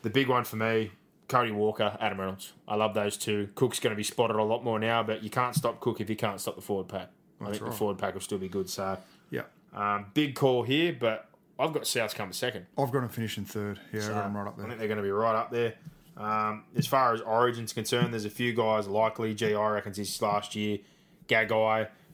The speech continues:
Speaker 1: um, you know, does Reynolds push f-, to get back into the frame there? You know, Cook, Murray might push in. So, you know, I think realistically two or three guys, but there's four or five that could push.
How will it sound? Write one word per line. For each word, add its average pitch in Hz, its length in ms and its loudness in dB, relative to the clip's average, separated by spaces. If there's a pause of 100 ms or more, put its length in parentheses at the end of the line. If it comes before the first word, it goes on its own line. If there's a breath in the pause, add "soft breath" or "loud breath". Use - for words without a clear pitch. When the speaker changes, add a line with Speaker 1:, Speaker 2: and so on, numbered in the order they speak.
(120)
Speaker 1:
um, 98 460 -4
you 110 80 -6
know, 101 140 -2
does 95 100 -4
Reynolds 107 340 0
push - 320 -2
f-, - 200 -16 (180)
to - 80 -6
get 117 180 0
back 110 220 0
into 110 140 -4
the 107 80 0
frame 110 320 0
there? 110 180 0
You 107 100 -2
know, 101 240 -2
Cook, - 400 0 (540 soft breath)
Murray 113 380 2
might 113 220 -2
push 117 280 0
in. 113 160 -4
So, 107 180 0
you 123 240 -2
know, 107 180 -2 (140)
I 117 160 2
think 113 180 -6
realistically 107 540 -2
two 117 180 0
or 104 80 0
three 127 240 4
guys, 127 300 2
but - 180 0
there's 113 120 0
four 117 240 2
or - 20 -8
five 107 300 2
that 107 80 -8
could 98 140 -10
push. 139 320 2